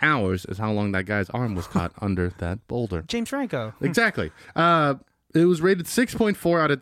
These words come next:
Speaker 1: ten on I M D B. It has a seventy-one percent on Rotten Tomatoes, a forty-nine percent on Metacritic.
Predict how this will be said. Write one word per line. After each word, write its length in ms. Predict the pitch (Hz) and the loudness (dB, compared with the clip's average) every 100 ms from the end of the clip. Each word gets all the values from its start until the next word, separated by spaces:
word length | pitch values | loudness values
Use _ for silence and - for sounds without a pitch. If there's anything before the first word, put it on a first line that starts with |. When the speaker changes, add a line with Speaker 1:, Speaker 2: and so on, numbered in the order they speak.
| _ | _
Speaker 1:
ten 440 | - 151 120 156 - | 0 2 2 0 0
on 180 | 120 | 0
I 160 | 120 123 | 2 2
M 100 | 123 | 2
D 140 | 123 | 0
B. 240 | 110 101 123 _ _ _ - | 0 0 -2 _ _ _ -8
It 120 | 127 135 | 0 0
has 100 | 135 | 2
a 60 | |
seventy-one 600 | - 160 156 147 151 185 | 0 2 2 2 2 2
percent 280 | 196 185 180 | 0 0 2
on 100 | 170 | 2
Rotten 200 | 151 151 | 0 0
Tomatoes, 380 | 151 104 101 107 | 0 2 2 0
a 80 | 117 | -2
forty-nine 680 | - 147 139 143 147 196 214 | 2 2 2 2 4 4 4
percent 300 | 185 160 127 | 2 0 2
on 120 | 120 | 2
Metacritic. 520 | 92 90 90 90 - | 2 -2 -4 -6 -8